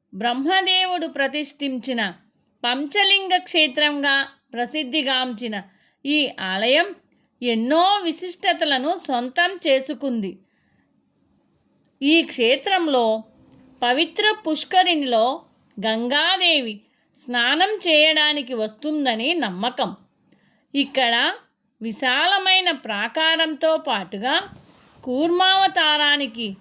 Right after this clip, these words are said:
నిజరూపమైన తాబేళ్లు ఇక్కడ కనువిందు చేస్తాయి. శ్రీకాకుళం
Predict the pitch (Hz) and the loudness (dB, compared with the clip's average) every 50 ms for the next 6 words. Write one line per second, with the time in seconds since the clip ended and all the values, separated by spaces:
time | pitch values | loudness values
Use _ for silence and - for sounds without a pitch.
0 | _ _ _ _ _ _ _ - 220 240 254 214 208 330 339 349 359 370 403 415 | _ _ _ _ _ _ _ -8 -4 -4 -4 0 2 2 2 2 2 -4 -4 -4
1 | 415 427 381 349 339 320 302 277 247 214 196 - 226 214 214 226 226 262 285 302 | -2 -2 0 4 4 4 4 2 -2 -6 -8 -8 -8 -6 -4 -4 0 2 2 2
2 | 302 311 320 392 453 494 508 - _ _ _ _ _ - 269 269 - - 339 320 | 2 2 -2 -2 -4 -6 -8 -12 _ _ _ _ _ -12 -12 -12 -8 0 0 2
3 | 294 269 277 240 208 208 233 254 294 330 349 370 415 440 - - 320 269 262 269 | 2 0 -2 -2 -4 -4 -2 -2 -2 -2 0 0 0 0 0 2 0 0 0 -2
4 | - 277 247 226 208 196 175 - _ _ _ _ _ _ _ _ _ _ _ _ | -4 -4 -2 -2 -2 -4 -8 -12 _ _ _ _ _ _ _ _ _ _ _ _
5 | - - - 226 254 277 330 330 381 403 403 415 427 - 392 381 370 381 370 | -20 -14 -6 -2 0 0 0 0 2 2 2 2 0 -2 -4 -2 -2 0 -2